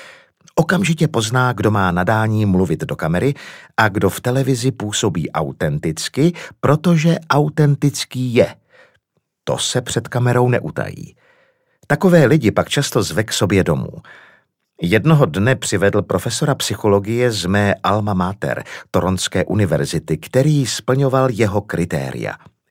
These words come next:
Intelekt a emoce v báječné souhře.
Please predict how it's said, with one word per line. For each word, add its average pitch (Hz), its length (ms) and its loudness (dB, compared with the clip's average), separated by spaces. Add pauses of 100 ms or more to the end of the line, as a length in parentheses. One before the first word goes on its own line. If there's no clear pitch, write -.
(120)
Intelekt 156 760 4
a - 100 -2 (100)
emoce 117 560 -2 (220)
v - 180 -10
báječné 117 760 0
souhře. - 580 -4